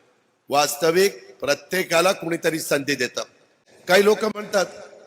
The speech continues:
"अजित पवारला साहेबांनी संधी दिली." अरे हो ना, पण साहेबांना पण चव्हाण साहेबांनी संधी दिली. कुणीतरी तुमच्यातल्या बसणाऱ्या किंवा आता इथं वेगवेगळी मेघना बसलेली आहे, बाकीचे सगळे सरपंच आहेत, आमचा मानसिंग आहे,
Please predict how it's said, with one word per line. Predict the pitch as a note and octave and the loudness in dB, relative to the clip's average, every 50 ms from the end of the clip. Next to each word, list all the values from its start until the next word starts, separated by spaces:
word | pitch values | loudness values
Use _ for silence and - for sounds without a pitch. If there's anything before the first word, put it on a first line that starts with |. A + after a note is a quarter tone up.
| - - | -6 -6
"अजित | D3 E3 E3+ G#3 | -4 -2 -2 -4
पवारला | - - F#3+ F3+ F#3 F3+ F#3 F#3+ G3+ | -4 0 0 2 2 0 0 -4 -6
साहेबांनी | - - - A#2 A2+ A2+ C#3+ F3 F#3+ F#3+ | -6 -6 -6 -6 -6 -4 -6 -6 -6 -6
संधी | E3 - E3 D3+ D3 D3 | -4 -4 -4 -4 -4 -6
दिली." | C#3+ C3 C3 B2+ - - _ _ _ _ _ _ _ _ _ - | -8 -8 -10 -10 -12 -16 _ _ _ _ _ _ _ _ _ -2
अरे | C3+ D3 D#3 | 0 0 0
हो | C3 - A2+ D3 F3+ | 0 0 0 0 0
ना, | F3+ E3 | 2 0
पण | D3 - D#3 C3+ C3 | -2 -2 -4 -6 -6
साहेबांना | - - B2 G#2 G#2+ A2+ C3 D3+ F3+ G3 | -4 -4 -2 -2 -2 -2 -4 -4 -4 -4
पण | F3+ G3 F#3 | -4 -6 -8
चव्हाण | D#3+ - - A#2+ A2 A#2 C#3+ | -6 -4 -4 -2 0 0 -2
साहेबांनी | F3 - F#3+ F#3 - G3 F#3+ F#3 | -2 -2 -4 -4 -4 -6 -6 -8
संधी | D3 - C#3+ B2 A#2 A2 A2 | -6 -6 -6 -6 -4 -8 -8
दिली. | F#2+ G#2 G2+ G#2 G#2+ - _ _ _ _ _ _ _ _ _ _ _ _ - | -8 -10 -10 -12 -14 -16 _ _ _ _ _ _ _ _ _ _ _ _ -6
कुणीतरी | B2 C3 D3+ F3 E3+ E3+ F3+ E3 E3+ | -2 0 0 0 0 0 -2 -2 -2
तुमच्यातल्या | F3 - - D3+ C#3+ C3 D#3+ D#3+ D#3 D#3 F3 E3+ E3+ | -2 -4 -6 -6 -6 -4 -4 -4 -4 -2 -2 -2 -2
बसणाऱ्या | D3+ C3 C3 B2 - - D#3 D3+ D3+ D3+ C3+ A#2+ G#2+ - - - - - - - - _ | 0 -2 -4 -4 -4 -4 -2 2 4 4 4 2 0 -2 -8 -16 -20 -20 -20 -20 -18 _
किंवा | - D3 D3+ | -2 2 2
आता | D#3 D#3 D#3 E3+ D#3+ | 2 2 0 0 0
इथं | D#3+ D#3 D#3 - E3 D#3+ D#3+ D3 C3+ - - - - - - _ _ - | -2 -2 0 2 4 6 6 4 4 0 -6 -12 -16 -20 -20 _ _ -4
वेगवेगळी | A2+ D3 D#3 D#3 C#3+ D#3 D3+ D#3 D#3+ | 0 0 0 0 0 -2 -2 -2 -4
मेघना | D3+ C#3+ C#3+ C#3+ C3+ C#3+ D#3 D#3 D#3 | -2 -2 -2 -2 -2 -2 -2 -2 -2
बसलेली | D3+ D#3 D3+ C3+ - D#3 D#3 D#3+ D#3+ D3+ D3+ D3+ | -2 -6 -12 -14 -16 -14 -14 -12 -10 -8 -6 -4
आहे, | D3+ | -4
बाकीचे | D3+ - C#3 C3+ C3+ - D3+ C3 - D#3+ D3 | -4 -6 -8 -10 -10 -12 -16 -10 -8 -6 -6
सगळे | B2+ - D3 C#3 D3+ D3+ | -4 -4 -4 -4 -4 -4
सरपंच | C3+ - D3 C3 B2 - D3+ D3 C#3+ - - | -2 -2 -4 -4 -2 -4 -4 -4 -4 -2 0
आहेत, | D#3 D3+ D3 C#3 - - - - _ _ _ _ _ _ _ _ | 2 2 2 0 -4 -12 -20 -20 _ _ _ _ _ _ _ _
आमचा | - C3 C#3 C3+ D#3 D3 | -6 -6 -4 -2 -2 -2
मानसिंग | D3 C#3+ C#3 C#3+ C3 - D#3 D3+ D3 | 0 -2 -4 -4 -4 -6 -6 -2 0
आहे, | D3+ D3 D3 C#3+ | 2 2 2 0